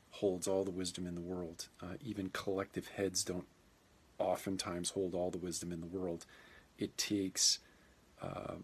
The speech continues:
the marketplace, it takes bigger, larger, more broad sweeping communities, uh, and the data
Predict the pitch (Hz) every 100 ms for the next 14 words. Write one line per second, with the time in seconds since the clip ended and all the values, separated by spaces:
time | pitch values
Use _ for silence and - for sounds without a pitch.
0 | - - 92 95 92 98 - 87 85 -
1 | 87 - 95 92 - - 101 - 104 98
2 | 101 98 87 - 92 90 92 92 92 -
3 | 95 92 - 92 92 92 - 90 92 90
4 | - 90 98 107 110 90 90 87 - -
5 | - - - - - 82 - 95 87 -
6 | 92 92